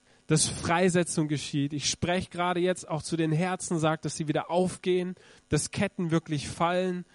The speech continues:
und dass du gerade jetzt kommst, guter Heiliger Geist, und dass du uns dienst.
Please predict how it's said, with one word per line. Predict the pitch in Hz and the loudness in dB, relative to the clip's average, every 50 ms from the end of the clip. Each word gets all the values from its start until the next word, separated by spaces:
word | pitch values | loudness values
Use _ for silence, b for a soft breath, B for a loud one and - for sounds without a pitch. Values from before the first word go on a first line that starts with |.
| b b b b b b b b b b b b _ _ _ | b b b b b b b b b b b b _ _ _
und | - 165 165 | 0 2 2
dass | 170 165 - - | 2 2 0 -2
du | - 208 208 208 | -2 -4 -4 -2
gerade | 185 180 185 180 185 185 | -2 -2 0 0 0 0
jetzt | 185 185 185 - - - | 0 0 -2 -4 -8 -8
kommst, | - - 185 185 170 156 - | -4 -4 -2 -2 -4 -6 -6
guter | - 175 165 180 156 | -6 -6 -4 -4 -4
Heiliger | 160 170 165 156 160 | -4 -4 -6 -4 -4
Geist, | 160 160 156 156 156 - - | -2 -2 -2 -2 -4 -4 -4
und | 151 | -4
dass | 147 143 - | -4 -4 -4
du | - 170 175 | -2 -2 0
uns | 170 151 - - - | 0 -2 -4 -6 -6
dienst. | 151 160 170 165 143 127 - - - - - | -4 -4 -4 -4 -6 -6 -10 -14 -18 -20 -20